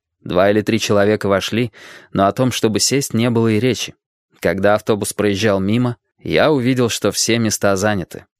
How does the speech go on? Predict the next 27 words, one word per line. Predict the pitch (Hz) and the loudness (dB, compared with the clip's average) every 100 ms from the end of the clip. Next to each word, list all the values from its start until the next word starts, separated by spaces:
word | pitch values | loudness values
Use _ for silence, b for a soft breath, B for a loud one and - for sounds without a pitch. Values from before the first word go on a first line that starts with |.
| _ - | _ -2
У | |
одного | 104 117 131 143 | 0 2 2 2
из | 131 | 2
окон | 147 - 90 | 0 -2 -6
сидела | - 113 139 131 | -4 0 2 2
женщина, | 107 107 110 - 95 | 2 0 0 -4 -6
шляпу | 87 113 110 101 | -4 0 0 0
которой | 98 - 120 139 110 | -4 0 0 0 0
украшал | 110 104 - 131 | 0 0 0 0
ряд | 110 123 | 2 0
значков-пуговиц | 123 120 - - - - 131 101 82 | 0 -2 -2 -4 -2 -2 0 0 -2
с | - | -4
изображением | 95 95 104 98 117 110 104 | -4 0 0 0 0 0 -2
Кеннеди. | - 95 80 - - _ _ _ | -2 -4 -4 -12 -20 _ _ _
Она | 110 160 | 0 2
весело | 139 160 135 | 2 2 2
помахала | 120 110 110 - 113 | 0 0 0 2 0
мне | 104 98 | 0 -2
рукой, | 95 - 139 139 B B B B B | -4 -2 -2 -2 B B B B B
и | - | -2
хотя | 120 165 | 0 2
наши | 156 147 139 | 2 2 0
взгляды | 113 113 139 127 | 0 2 2 0
встретились | - 131 123 107 - | 0 0 0 -2 0
лишь | 123 123 | -2 0
на | 110 | -2
секунду, | - - 117 143 95 | -2 -4 -2 -2 -2